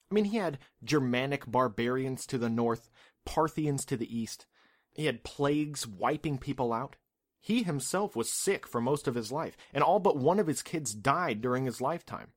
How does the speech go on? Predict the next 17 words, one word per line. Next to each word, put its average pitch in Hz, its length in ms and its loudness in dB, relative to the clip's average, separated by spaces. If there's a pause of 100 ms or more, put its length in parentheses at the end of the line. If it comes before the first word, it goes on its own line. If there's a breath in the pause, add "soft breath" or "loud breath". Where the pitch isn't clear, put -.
Not 202 280 -2
to 202 40 0
mention 170 340 -2
he 139 100 0
had 131 120 0
the 127 100 0
entire 135 400 0
rest 120 380 0
of 110 80 -4
the 107 80 0
Roman 113 340 0
Empire 113 400 -2
to 98 60 -2
run 113 220 -2
in 110 80 -2
the 98 80 -2
meantime. 117 500 -6